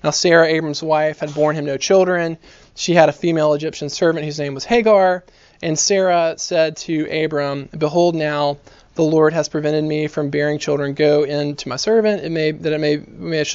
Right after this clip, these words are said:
that we may obtain children by her.' And Abraham listened to the voice of Sarah." Now, you know, in this context of Abram, he talks about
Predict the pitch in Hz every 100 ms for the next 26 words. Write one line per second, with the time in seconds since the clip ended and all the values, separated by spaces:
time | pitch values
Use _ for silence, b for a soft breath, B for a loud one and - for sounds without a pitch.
0 | - 151 151 156 151 147 139 143 _ -
1 | 147 147 165 143 143 151 - _ - 165
2 | 156 143 131 180 185 175 170 B B B
3 | 170 170 175 196 202 202 185 165 180 -
4 | 170 156 160 143 147 156 151 - - 139
5 | 131 - 160 143 127 160 _ _ b b
6 | b b 160 151 - - - 160 143 147
7 | 151 151 - 160 151 147 160 - 165 156
8 | 143 143 160 147 151